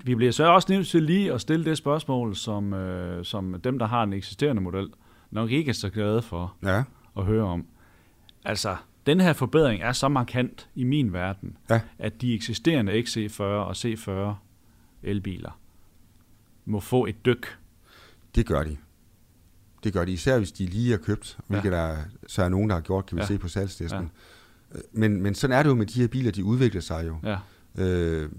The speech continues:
Speaker 2: det, det, det, det hersker der ikke nogen tvivl om. Altså, øh, de bliver, de bliver svære at sælge.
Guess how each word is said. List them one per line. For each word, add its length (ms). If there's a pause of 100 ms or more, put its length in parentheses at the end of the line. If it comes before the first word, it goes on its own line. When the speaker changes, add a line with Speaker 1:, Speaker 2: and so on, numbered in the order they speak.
Speaker 2:
det, 100
det, 160
det, 200
det 140
hersker 240
der 20
ikke 120
nogen 80
tvivl 220
om. 140 (460)
Altså, 300 (280)
øh, 120 (580)
de 80
bliver, 240
de 140
bliver 160
svære 280
at 80
sælge. 320